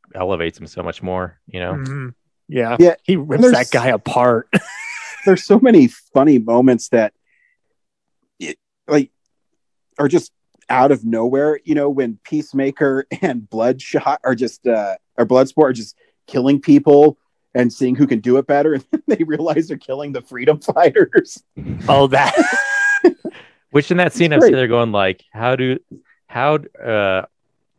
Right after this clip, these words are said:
Speaker 1: are they not alerting everyone <laughs> that they're there?" Because
Speaker 3: <laughs>
Speaker 1: everyone's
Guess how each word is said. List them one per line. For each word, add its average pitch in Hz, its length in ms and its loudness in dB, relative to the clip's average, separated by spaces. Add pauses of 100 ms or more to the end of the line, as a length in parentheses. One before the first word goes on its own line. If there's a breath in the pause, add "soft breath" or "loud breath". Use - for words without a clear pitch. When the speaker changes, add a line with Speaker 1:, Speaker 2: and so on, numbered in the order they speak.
(200)
Speaker 1:
are 110 160 -2
they 107 140 -2
not 104 240 -2
alerting 95 480 -8
everyone 95 760 -6
<laughs> 151 240 -8
that 120 160 -2
they're 92 160 -2
there?" 92 360 0
Because 90 520 -4
Speaker 3:
<laughs> - 40 -10
Speaker 1:
everyone's 131 340 0